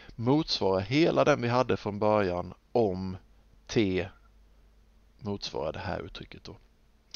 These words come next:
Så nu är det bara att tuta och köra, för den här kan vi hitta primitiv funktion till. Det blir ju t upphöjt med fem genom fem.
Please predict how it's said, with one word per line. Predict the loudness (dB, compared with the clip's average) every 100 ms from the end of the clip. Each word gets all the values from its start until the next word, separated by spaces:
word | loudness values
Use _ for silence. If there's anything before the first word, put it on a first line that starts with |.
| -20 -20 -20 -20 -20 -20 -20 -20 -20 -20 -4
Så | 2 4 6 6 6 4
nu | 2 2
är |
det | 2
bara | 2
att |
tuta | 2 2
och | 4
köra, | 6 6 4
för | 2
den | 0
här | 2 2 2
kan | -2
vi | -4
hitta | -4
primitiv | -2 -2 -2 -4 -6
funktion | -6 -4 -4 -4
till. | 0 0 0
Det | -2
blir | 0
ju | -2
t | -4 -4 -2 -4
upphöjt | -4 -8 -8
med | -12
fem | -4 -2 0 -4 -8
genom | -2 -2 -2 -8
fem. | -2 6 6 6